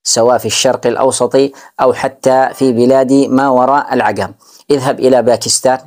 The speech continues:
اذهب إلى أفغانستان، اذهب إلى الشيشان، بلاد ما وراء النهر، ستجد صوفية، أشاعرة، صوفية، ماتريدية. اذهب إلى تركيا، اذهب إلى ماليزيا، اذهب إلى أندونيسيا.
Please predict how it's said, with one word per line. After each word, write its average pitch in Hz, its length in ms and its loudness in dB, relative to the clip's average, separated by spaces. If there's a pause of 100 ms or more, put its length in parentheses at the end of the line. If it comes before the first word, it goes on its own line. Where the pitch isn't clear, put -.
(140)
اذهب 117 280 -4
إلى 117 200 2
أفغانستان، 120 720 -2
اذهب 123 300 -2
إلى 123 160 0
الشيشان، 127 560 0 (240)
بلاد 135 480 2
ما 127 180 0
وراء 127 320 0
النهر، 110 420 -2 (360)
ستجد 120 680 -2
صوفية، 131 720 0 (580)
أشاعرة، 127 680 -2 (320)
صوفية، 135 680 0 (120)
ماتريدية. 104 680 -6 (480)
اذهب 117 260 0
إلى 117 220 0
تركيا، 147 540 -2 (340)
اذهب 117 260 -2
إلى 117 200 2
ماليزيا، 143 640 2 (260)
اذهب 113 240 0
إلى 120 240 0
أندونيسيا. 147 680 0